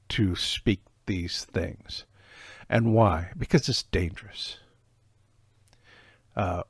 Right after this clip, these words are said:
there's a reason why the gospel and the scriptures don't really give you any other focus, and you either come to God and his kingdom, or it's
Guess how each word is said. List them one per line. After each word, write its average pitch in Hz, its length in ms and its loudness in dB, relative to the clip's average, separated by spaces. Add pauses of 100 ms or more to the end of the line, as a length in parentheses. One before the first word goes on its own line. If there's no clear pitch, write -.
(140)
there's 147 280 6
a 170 60 12
reason 143 540 12
why 110 420 8
the 110 120 0
gospel 107 480 4
and 101 60 0
the 92 60 -4
scriptures 107 600 -4
don't 117 300 4
really 113 320 2
give 107 340 4
you 101 400 6
any 113 320 6
other 104 220 4
focus, - 500 4
and 98 160 0
you 101 160 -2
either 139 300 8
come 135 240 4
to 117 100 4
God 117 360 8
and 104 120 0
his 107 180 0
kingdom, 117 440 0 (440)
or 117 320 8
it's - 380 0